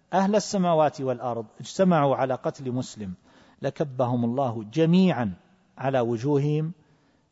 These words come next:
في النار". وفي حديث جندب ابن عبد الله رضي الله عنه مرفوعاً: "من استطاع منكم ألا يحول بينه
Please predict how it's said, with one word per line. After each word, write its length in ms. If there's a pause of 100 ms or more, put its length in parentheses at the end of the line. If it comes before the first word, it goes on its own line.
(240)
في 140
النار". 400 (320)
وفي 180
حديث 260
جندب 360 (460)
ابن 200
عبد 200
الله 260
رضي 200
الله 280
عنه 200 (800)
مرفوعاً: 520
"من 240
استطاع 500
منكم 400
ألا 220
يحول 440
بينه 580